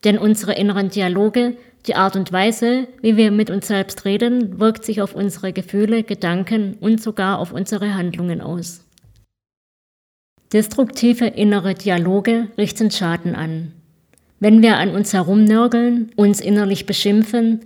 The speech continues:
uns für unfähig halten, nur weil das Kundengespräch suboptimal lief, hat das Folgen.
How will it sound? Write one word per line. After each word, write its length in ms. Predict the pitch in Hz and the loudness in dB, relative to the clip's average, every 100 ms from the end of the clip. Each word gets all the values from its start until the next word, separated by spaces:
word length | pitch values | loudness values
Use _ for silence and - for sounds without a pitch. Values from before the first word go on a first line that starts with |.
| 208 | 2
uns 240 | 202 208 | 2 2
für 140 | 208 | 0
unfähig 680 | - 254 254 - 175 185 - | 4 6 6 2 2 0 -2
halten, 540 | 170 180 180 220 220 220 | -4 -2 -2 0 0 2
nur 240 | 190 202 | 2 4
weil 160 | 190 196 | 4 0
das 240 | 190 180 | -2 -4
Kundengespräch 880 | - 247 226 208 196 - 190 180 - | 0 2 2 -2 -4 -4 -2 -2 -2
suboptimal 720 | 196 - 170 - 196 175 175 | -6 -4 -8 -2 0 0 -2
lief, 340 | 185 220 - - | 0 -2 -2 -6
hat 180 | 175 202 | -4 -2
das 160 | 196 | -4
Folgen. 560 | - 180 170 175 170 | -2 0 0 -2 -2